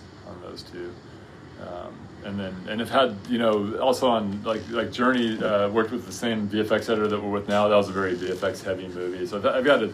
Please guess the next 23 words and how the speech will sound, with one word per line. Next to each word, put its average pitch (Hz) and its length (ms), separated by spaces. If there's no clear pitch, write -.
I've 104 160
had 113 160
a 101 60
pretty, 92 320
I 110 40
have 113 100
a 117 40
pretty 110 280
deep 92 300
background 101 400
in 90 100
V 90 60
F 92 100
X, 90 180
and 95 80
Chris 101 220
has 90 120
worked 90 220
on 87 120
a 85 40
lot 87 200
of 87 80
those 90 140